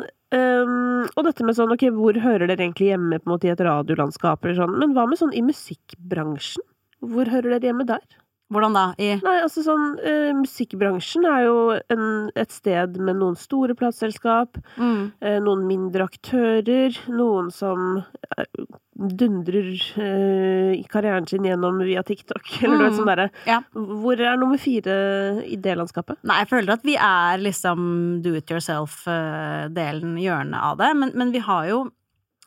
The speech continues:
Speaker 2: ehm, vi har jo absolutt hatt, eh, samtaler som har vært om vi har skullet gå til et større plateselskap, for eksempel, som har vært mulig, men ikke følt at det har vært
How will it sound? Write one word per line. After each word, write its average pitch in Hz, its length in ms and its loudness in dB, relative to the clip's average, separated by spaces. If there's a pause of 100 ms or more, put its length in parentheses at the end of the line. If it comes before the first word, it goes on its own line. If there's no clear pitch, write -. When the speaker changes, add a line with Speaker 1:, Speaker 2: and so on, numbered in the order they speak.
Speaker 2:
ehm, 180 720 -6
vi 190 60 -6
har 175 140 -6
jo - 80 -4
absolutt - 540 -8
hatt, - 180 -14 (320)
eh, 170 180 -6
samtaler 160 520 -6
som 160 120 -8
har 147 80 -4
vært - 140 -16
om 143 80 -10
vi 151 80 -8
har 151 80 -6
skullet 151 260 -8
gå 151 200 -10
til 156 100 -10
et - 80 -12
større 151 160 -6
plateselskap, 147 500 -10
for - 80 -14
eksempel, 170 400 -4
som 233 140 -2
har 190 140 0
vært 160 180 -4
mulig, 165 340 -6
men 190 300 -4
ikke 185 240 -12
følt 143 320 -10
at - 320 -12 (560)
det 165 160 -6
har 175 120 -2
vært - 180 -12